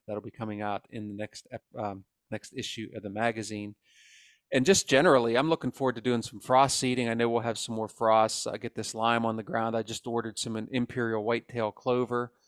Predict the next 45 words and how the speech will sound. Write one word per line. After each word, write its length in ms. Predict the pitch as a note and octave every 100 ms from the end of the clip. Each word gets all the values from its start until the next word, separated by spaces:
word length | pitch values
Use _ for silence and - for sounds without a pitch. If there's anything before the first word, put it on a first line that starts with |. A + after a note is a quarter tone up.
| _ _ _ -
that 100 | A2+
I 60 |
wanna 280 | A2 A2+ A2 - -
have 220 | A2+ A#2
some 160 | - A#2
more, 460 | A2 A#2 A#2 A2+ - _ _ _ _ -
um, 440 | B2+ A#2+ A2 B2 C3 _ _
areas 360 | D3+ F3 D#3+ C#3
that 100 | C3+
I 80 |
know 220 | B2+ B2+ C3+
I 80 |
can 160 | B2+ B2
just 180 | A#2 -
count 280 | B2+ A#2+ C3
on. 140 | B2+
Mike, 200 | B2 B2+ -
you've 160 | A#2+
talked 260 | - B2 -
about 260 | A#2 A#2
this 220 | - A#2 A#2+
in 80 |
the 60 | A2
past. 680 | - A#2 A2+ A2+ - - -
Sometimes 600 | - C3 E3 C3 B2 A#2
we 160 | A#2 D3+
could 180 | G3
go 120 | C3 B2+
out 180 | B2
there 200 | - B2
and 220 | A#2+ A#2 G#2+
grow, 560 | A#2 A#2 A#2 A#2 A#2 - _ _ _ _ _ _
uh, 80 | A#2
put, 320 | - D3 - -
put 140 | C#3+
the 200 | B2 A2
annuals 440 | C3+ G#3 C#3+ A#2
out 220 | A#2+ A2+ -
there 160 | A#2
for 140 | - A2+
the 80 |
fall 280 | G#2+ C3 A#2
hunting 280 | A2 C#3+ D#3
season. 580 | - B2 A#2 A#2 A2+ - -
And, 280 | A2+ A2